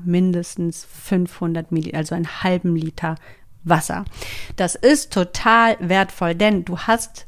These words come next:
der Mensch verliert im Schlaf circa zwei bis drei Liter Wasser am Tag, äh, im Schlaf. Und, ähm, dieser, das muss erstmal wieder aufgefüllt werden, dieser Wasserspeicher, ja.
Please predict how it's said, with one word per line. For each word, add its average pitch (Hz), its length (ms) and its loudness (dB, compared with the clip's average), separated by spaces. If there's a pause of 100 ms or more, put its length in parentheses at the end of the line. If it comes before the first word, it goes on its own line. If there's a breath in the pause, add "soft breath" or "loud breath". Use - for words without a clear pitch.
der 185 80 0
Mensch 196 260 -2
verliert 185 380 -2
im 175 140 -4
Schlaf 180 400 0
circa 180 340 -4
zwei 180 340 -2
bis 175 240 -10
drei 165 360 -4 (720)
Liter 190 560 -4
Wasser 180 360 -4
am 165 220 -10
Tag, - 320 -14
äh, 165 320 -2
im 175 120 -2
Schlaf. 160 440 0 (500 loud breath)
Und, 185 720 0
ähm, 175 460 -2 (100)
dieser, 190 680 0 (340)
das 190 200 -8
muss 226 180 -2
erstmal 208 400 -2
wieder 190 220 0 (160)
aufgefüllt 170 1080 -6
werden, 160 340 -4
dieser 156 320 -6
Wasserspeicher, 170 1000 -6
ja. 175 220 -6